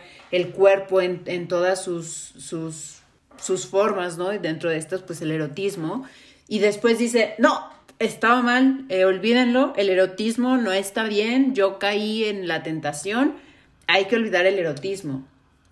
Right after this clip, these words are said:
Y entonces hace, hace, se hace esta referencia de, en las escrituras, ¿no? Del catolicismo. Yo soy atea, pero lo que conozco respecto del, del catolicismo,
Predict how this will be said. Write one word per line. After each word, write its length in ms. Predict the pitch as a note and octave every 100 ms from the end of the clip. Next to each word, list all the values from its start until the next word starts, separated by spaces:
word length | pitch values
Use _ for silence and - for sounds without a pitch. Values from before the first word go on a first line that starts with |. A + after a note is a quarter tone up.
| _
Y 100 | F#3 G3
entonces 420 | G3 G3+ G#3+ G#3+
hace, 440 | G3+ - G3 G3
hace, 400 | F3+ F#3 - G3 -
se 100 | F3
hace 180 | F3
esta 180 | F#3 F#3+
referencia 640 | F3+ E3+ F3 E3+ E3+ F3+
de, 360 | D#3+ E3 D#3 C#3 - -
en 120 | F3+ F3+
las 180 | F3
escrituras, 600 | F3 - F3+ F3+ F#3+ E3 D#3
¿no? 140 | D#3
Del 140 | E3+ E3
catolicismo. 840 | C#3+ D#3+ D#3 D#3 E3+ E3 E3 F3+ F3+
Yo 280 | E3+ E3+ F3
soy 220 | F3 D#3+
atea, 400 | C#3+ C#3+ C#3+ C#3
pero 560 | C#3+ C#3 C3+ C3+ C3 - - - -
lo 220 | D#3 C#3+
que 140 | C#3
conozco 420 | C#3+ C#3+ D3 D3 D3
respecto 640 | C3 D3+ - D3 C#3 D3
del, 400 | D3 C#3+ C#3 C#3 - - _ -
del 140 | D#3
catolicismo, 840 | D3+ D3 D3+ D3+ F3+ E3+ D#3 F3+